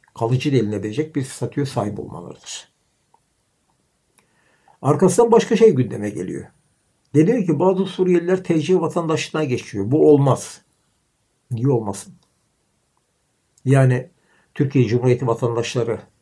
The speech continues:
Almanya'da, Fransa'da, İngiltere'de, Amerika'da ve başka ülkelerde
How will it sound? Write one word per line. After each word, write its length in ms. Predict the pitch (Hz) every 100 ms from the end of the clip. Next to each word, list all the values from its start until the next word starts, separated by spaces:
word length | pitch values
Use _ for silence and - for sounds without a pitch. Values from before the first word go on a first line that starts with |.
| _
Almanya'da, 680 | - 131 123 120 110 104 101 -
Fransa'da, 600 | - 120 120 - - 92
İngiltere'de, 720 | - 123 113 - 110 101 104
Amerika'da 720 | - 120 113 - 107 107 - - -
ve 120 | 117
başka 280 | 110 - 127
ülkelerde 640 | 107 - 98 82 87 139